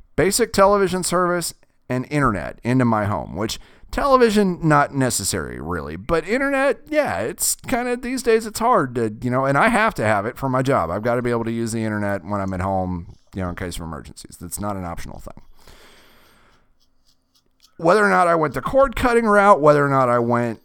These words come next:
the cable route, whether or not I went the A T and T route, whether or not I went the DirecTV route, they all run me about the same.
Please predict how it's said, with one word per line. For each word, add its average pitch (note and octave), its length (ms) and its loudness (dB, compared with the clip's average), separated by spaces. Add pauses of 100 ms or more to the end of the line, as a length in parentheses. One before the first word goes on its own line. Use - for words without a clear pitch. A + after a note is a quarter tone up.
the G2+ 460 -2 (180)
cable A3 440 4
route, F3 320 8
whether D3 200 6
or C#3+ 40 2
not C#3 160 4
I C#3 60 4
went C3+ 200 0
the B2 120 -2
A A#2 100 0
T A#2 160 -2
and G#2 120 -2
T A2+ 160 -4
route, A2+ 300 2
whether A2+ 220 0
or A2 120 0
not A2 60 2
I A2 60 4
went A2 220 0
the A#2 60 -4
DirecTV C3+ 600 -2
route, D#2+ 260 -8 (400)
they G3 200 4
all C#4+ 240 8
run D4 280 10
me C4 140 2
about B3+ 340 4
the C#4+ 100 -4
same. E4 520 -2